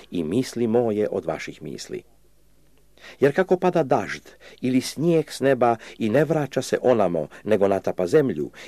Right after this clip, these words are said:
i čini da rađa i da se zeleni, da daje sjemena da se sije i hljeba da se jede, tako će biti moja riječ kad iziđe iz mojih usta.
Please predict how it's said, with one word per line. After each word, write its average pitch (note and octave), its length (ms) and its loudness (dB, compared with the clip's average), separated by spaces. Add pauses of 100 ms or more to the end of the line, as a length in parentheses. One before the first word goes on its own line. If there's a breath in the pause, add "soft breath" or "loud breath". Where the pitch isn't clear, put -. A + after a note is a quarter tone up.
i A2+ 100 -4
čini C3 260 0
da F#2 120 4
rađa A2+ 420 0
i F2 80 0
da F2 100 -2
se F2 140 -4
zeleni, F#2+ 500 0 (300 loud breath)
da - 160 4
daje C3 240 2
sjemena D3 520 2
da G#2 100 -2
se - 160 -4
sije C#3 440 0
i - 160 -6
hljeba G2 360 -2
da F#2 120 -2
se F2 140 -4
jede, C#3 360 0 (1120 soft breath)
tako G3 240 -2
će F#3 120 4
biti D3+ 240 2
moja A2+ 240 6
riječ D3+ 460 0
kad - 300 -2
iziđe A2 340 0
iz F#2 120 -8
mojih F#2+ 300 -2
usta. G2 440 -6